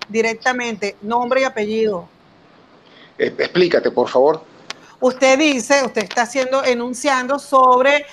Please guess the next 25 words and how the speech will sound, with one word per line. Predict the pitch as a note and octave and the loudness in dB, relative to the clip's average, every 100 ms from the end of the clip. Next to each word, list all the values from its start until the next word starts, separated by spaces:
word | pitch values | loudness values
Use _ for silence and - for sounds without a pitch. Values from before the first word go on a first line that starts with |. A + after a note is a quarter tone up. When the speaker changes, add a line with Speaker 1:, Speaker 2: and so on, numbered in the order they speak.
| - _ | -20 _
Speaker 1:
eh, | B3 A#3+ A#3 A3+ | 0 4 4 2
la | A#3 A3 G#3+ | 4 4 2
presunta | A#3 A3+ A3 D4+ D4 C#4+ C4+ D4 C#4+ C4+ | 0 -2 -2 -4 -4 -4 -2 0 0 0
cooperación | C4 B3 A#3 A3 - C4 C4 | 0 0 -4 -6 -8 -8 -4
que | C4 | -4
pueda | B3 A3 A#3 | 0 0 2
haber | B3 B3+ | 2 0
entre, | B3 A#3 A3 A3 A3 | -2 -4 -6 -6 -6
eh, | G#3+ G#3 G3 F#3 | -6 -6 -6 -8
funcionarios | A3+ A3 A3+ A3+ B3 C#4+ | -10 -8 -4 -2 0 0
del | A#3 | 0
gobierno | A3+ A3+ B3+ | -2 -2 -2
de | |
Maduro | C4 B3 C4 D4 D4 - _ - | 0 0 2 -2 -4 -20 _ -4
y | C#4 | 0
los | B3+ A3 | 2 4
delincuentes, | A#3+ A#3 A3+ A#3+ B3+ B3 C4 A#3+ | 2 0 -2 0 0 2 0 2
los | - | 0
pranes | C4 B3 A#3+ C4+ | 0 0 0 -2
que | B3+ | -4
están, | A3+ - A3+ A3 B3 | -4 0 0 0 -2
ah, | A#3+ - | -4 -2
presos | B3 B3 A#3+ C#4 C4+ | 2 2 0 -2 -2
en | A3+ G#3 | -2 -8
ti-, | A3+ | -12